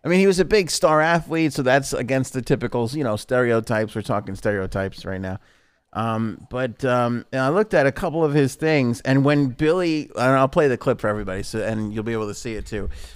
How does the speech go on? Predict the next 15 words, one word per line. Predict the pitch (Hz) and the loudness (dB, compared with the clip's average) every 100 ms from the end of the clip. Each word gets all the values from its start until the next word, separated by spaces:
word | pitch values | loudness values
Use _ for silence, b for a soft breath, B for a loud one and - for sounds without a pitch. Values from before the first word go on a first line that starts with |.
| - | -2
But | |
when | 127 143 | 2 2
Billy | 117 165 180 170 160 147 135 - _ _ _ | 2 2 2 2 2 0 -4 -8 _ _ _
says, | - 185 165 156 | -10 -2 0 2
like, | 135 127 | 4 4
"Oh, | 175 202 143 | 6 6 4
you | 113 - | 2 0
know, | 160 123 120 | 2 4 4
maybe | 135 139 139 | 4 4 4
you're | 123 123 | 2 2
gay," | 113 190 175 123 117 107 | 0 2 4 4 2 0
like, | 117 117 | -2 -2
there's | 147 160 143 | 0 0 0
such | - - 175 190 - | -4 -8 -6 -6 -4
an | 170 | -6